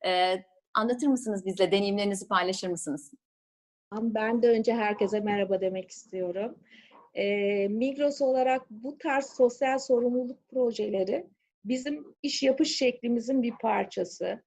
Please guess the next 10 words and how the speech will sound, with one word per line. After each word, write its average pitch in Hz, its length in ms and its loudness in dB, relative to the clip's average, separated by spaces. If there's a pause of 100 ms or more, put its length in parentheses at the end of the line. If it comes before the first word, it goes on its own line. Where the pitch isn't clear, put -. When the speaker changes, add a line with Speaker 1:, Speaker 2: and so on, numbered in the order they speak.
(500)
Speaker 2:
E, 202 520 2
toplumun 262 680 2
gelişimi, 233 800 0
iyi 247 260 2
yaşam 240 500 2
bilincinin 220 680 -2
arttırılması 220 840 -4
zaten 247 380 0
odak 220 460 -2
noktalarımızdan. 170 1120 -8